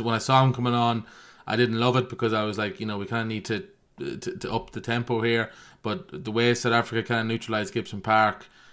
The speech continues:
um, again, it's just, just wasn't kind of his kind of game. But Murray came on, you know, you forget as well how big and physical he is when it comes to tackling and turnover potential as well. Uh, I thought it was absolutely, absolutely brilliant. So,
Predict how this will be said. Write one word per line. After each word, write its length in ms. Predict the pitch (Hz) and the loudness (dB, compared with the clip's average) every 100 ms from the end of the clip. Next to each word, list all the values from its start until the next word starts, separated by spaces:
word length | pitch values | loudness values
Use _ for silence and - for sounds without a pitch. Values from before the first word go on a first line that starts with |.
| - | -10
um, 520 | 101 98 98 95 95 - | -4 -2 0 -2 -4 -6
again, 300 | 98 107 104 | -6 -4 -4
it's 100 | 98 | -6
just, 280 | 104 - - | -8 -10 -6
just 220 | 113 - | -6 -2
wasn't 440 | 107 104 98 95 | 0 0 -2 -4
kind 160 | - 107 | -2 -2
of 140 | 95 | -2
his 220 | 104 92 | -2 -4
kind 200 | - 107 | -4 -4
of 60 | 95 | 0
game. 400 | 107 110 104 95 - - - | 2 4 2 -2 -12 -20 -4
But 200 | 101 98 | 0 2
Murray 220 | 110 113 | 6 6
came 180 | 107 113 | 6 2
on, 440 | 107 107 104 98 - - - - | 4 4 4 -2 -8 -18 -18 -4
you 120 | 120 | 2
know, 120 | 113 | 2
you 140 | 101 104 | 2 2
forget 340 | 123 107 123 | 4 8 8
as 100 | 113 | 10
well 140 | 117 110 | 6 6
how 140 | 113 | 6
big 240 | 101 107 | 6 4
and 100 | 104 | 4
physical 320 | 117 110 104 110 | 4 2 2 0
he 160 | 110 | 2
is 320 | 113 101 - - - - - | 2 0 -6 -12 -20 -16 -6
when 100 | 107 | -4
it 60 | |
comes 240 | 110 113 98 | 0 -2 -2
to 60 | |
tackling 600 | 104 113 107 - 104 95 - _ _ _ _ - | 4 6 6 4 -4 -4 -10 _ _ _ _ -12
and 260 | 104 110 98 | -4 -4 0
turnover 400 | 120 110 110 98 | 0 2 2 0
potential 440 | - 110 101 - | -4 -4 -4 -4
as 100 | 95 | -4
well. 400 | 92 104 101 98 - - - | -2 0 0 -2 -6 -20 -12
Uh, 300 | - 98 98 95 | -2 2 2 0
I 40 | |
thought 180 | 113 104 | -2 -2
it 40 | |
was 100 | 95 | 0
absolutely, 540 | 101 98 - 95 92 90 | 0 0 -4 -6 -4 -6
absolutely 420 | - - 92 92 | -8 -8 -6 -6
brilliant. 320 | 92 90 87 | -6 -6 -6
So, 320 | - 92 90 | -4 -4 -4